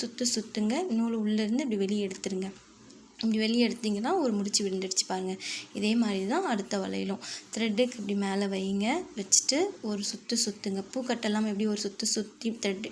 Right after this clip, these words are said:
எடுப்போமோ அதே மாதிரி ஒரு சுத்து சுத்தி இப்படி வெளியே எடுத்தீங்கன்னா அந்த முடிச்சு விழுந்துரும். So, அடுத்த நூல், அடுத்த வளையலும் அதே மாதிரி தான். த்ரெட் எடுத்துக்கோங்க, த்ரெட்டுக்கு மேல இப்படி வச்சு ஒரு சுத்து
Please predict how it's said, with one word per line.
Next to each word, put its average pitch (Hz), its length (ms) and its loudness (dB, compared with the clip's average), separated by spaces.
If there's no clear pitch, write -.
எடுப்போமோ 202 440 0
அதே 247 200 4
மாதிரி 269 340 0
ஒரு 233 140 2
சுத்து 233 320 -4
சுத்தி 233 400 0
இப்படி 226 220 -2
வெளியே 220 260 2
எடுத்தீங்கன்னா 220 460 0
அந்த 294 140 2
முடிச்சு 196 300 -2
விழுந்துரும். 185 360 -2
So, 240 60 4
அடுத்த 214 380 -2
நூல், 202 200 0
அடுத்த 220 460 -2
வளையலும் 214 480 2
அதே 196 160 2
மாதிரி 185 300 -4
தான். 330 140 -2
த்ரெட் 202 320 -2
எடுத்துக்கோங்க, 208 640 -2
த்ரெட்டுக்கு 240 420 2
மேல 208 240 0
இப்படி 202 240 0
வச்சு - 400 2
ஒரு 208 220 -2
சுத்து 220 220 -6